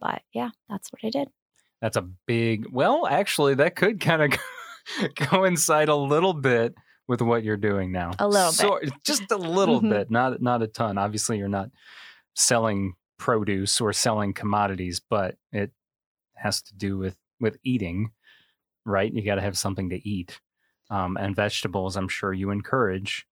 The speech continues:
Speaker 2: You come back here ten years ago. What did you start, what did you start doing when you, when you came back?
Speaker 1: So before I came back, I decided I really love fitness. Some of,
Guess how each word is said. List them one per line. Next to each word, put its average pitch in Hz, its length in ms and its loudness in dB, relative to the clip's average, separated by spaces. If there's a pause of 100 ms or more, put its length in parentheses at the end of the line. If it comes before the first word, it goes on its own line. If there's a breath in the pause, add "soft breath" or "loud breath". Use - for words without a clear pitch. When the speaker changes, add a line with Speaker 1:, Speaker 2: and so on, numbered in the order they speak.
(300)
Speaker 2:
You 107 580 -2
come 156 200 0
back 165 220 2
here 123 560 0 (300)
ten 147 240 2
years 127 300 2
ago. 87 480 -2
What 123 100 2
did 127 120 0
you 135 60 2
start, 123 400 2 (480)
what 113 120 -2
did - 60 -2
you 113 40 2
start 113 300 2
doing 117 300 0
when 104 120 0
you, 101 320 -2
when 104 140 -4
you 98 100 -4
came 101 300 -8
back? 110 480 -6 (180)
Speaker 1:
So 240 240 4
before 247 580 2
I 269 140 6
came 214 380 0
back, 196 380 2
I 185 140 0
decided 185 1040 0
I 180 220 -4
really 196 640 0
love 180 400 0 (120)
fitness. 190 1000 0 (640 loud breath)
Some 202 320 2
of, 185 500 -2